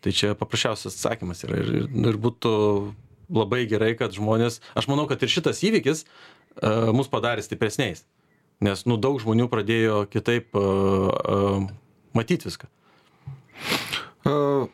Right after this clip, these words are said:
Speaker 2: va, labai geras. Edvardas rašo: „Balsavau už Vaitkų,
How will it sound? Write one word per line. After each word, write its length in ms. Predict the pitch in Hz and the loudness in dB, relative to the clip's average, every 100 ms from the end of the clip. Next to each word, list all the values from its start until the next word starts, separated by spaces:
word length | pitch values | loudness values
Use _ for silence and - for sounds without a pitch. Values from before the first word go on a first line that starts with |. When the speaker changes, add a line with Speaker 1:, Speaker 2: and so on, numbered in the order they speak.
| _ _ | _ _
Speaker 2:
va, 240 | - 147 82 - - | 0 0 0 -6 -4
labai 220 | 113 117 | 0 2
geras. 420 | 104 92 87 - | 2 2 -2 -2
Edvardas 500 | - 85 87 - - | -2 0 0 0 -2
rašo: 300 | 78 76 - | -2 -2 -2
„Balsavau 540 | 87 110 - 120 143 135 | -2 -2 0 0 4 2
už 160 | 117 | 2
Vaitkų, 440 | 92 85 82 - | 2 0 0 0